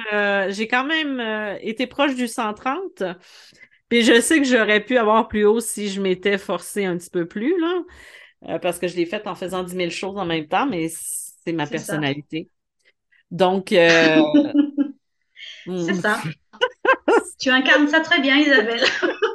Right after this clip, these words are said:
Speaker 1: Ouais, mais des fois, j'aimerais ça être un petit peu plus naturel, non ? <laughs> Normal. Non, il y a pas de normalité. Ça, il faut se l'enlever parce que justement, là, je parlais, euh,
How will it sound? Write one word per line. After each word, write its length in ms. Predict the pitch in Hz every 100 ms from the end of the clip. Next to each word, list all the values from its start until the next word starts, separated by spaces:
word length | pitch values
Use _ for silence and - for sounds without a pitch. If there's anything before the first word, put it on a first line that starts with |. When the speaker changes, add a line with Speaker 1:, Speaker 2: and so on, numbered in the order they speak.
| - - 339 403 - 311 320 370 - 349 -
Speaker 1:
Ouais, 680 | 277 285 277 254 240 220 214
mais 260 | 214 202
des 140 | 202 202
fois, 220 | 294 277
j'aimerais 420 | 254 208 202 208
ça 140 | 208 381 -
être 140 | 247 254
un 80 | 247
petit 120 | 294
peu 140 | 269 262
plus 180 | 302 320
naturel, 640 | 294 339 392 381 480 220
non ? 220 | 196 269 - _ 539 - -
<laughs> 460 | 480 - 403 453 285
Normal. 500 | 233 240 254 277 214
Non, 140 | 330
il 60 | 302
y 40 |
a 40 | 240
pas 160 | 302
de 100 | 226
normalité. 760 | 202 180 185 180 165 165 147 - _ _ _
Ça, 220 | - -
il 80 | -
faut 140 | 202
se 100 | 190
l'enlever 460 | 165 160 156 175 185
parce 160 | 165 -
que 80 |
justement, 400 | 165 185 165 175
là, 80 | 190
je 100 | 175
parlais, 440 | - 151 160 175
euh, 100 | 147